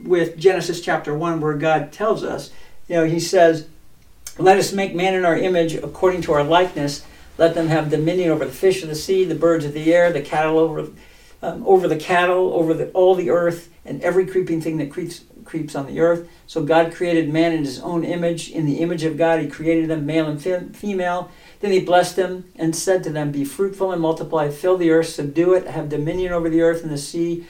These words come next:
over the birds of the air, over every living thing that moves over the earth."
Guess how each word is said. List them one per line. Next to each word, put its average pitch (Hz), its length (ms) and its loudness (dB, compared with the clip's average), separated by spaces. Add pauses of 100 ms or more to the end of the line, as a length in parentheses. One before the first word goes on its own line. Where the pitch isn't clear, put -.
(220)
over 160 160 0
the 160 60 2
birds 165 340 2
of 151 100 -6
the 156 140 -4
air, 156 300 0
over 147 280 -2
every 160 200 -2
living 151 300 -2
thing 151 180 -4
that 139 140 -4
moves 143 240 -6
over 120 100 -8
the 160 160 -2
earth." 233 200 -4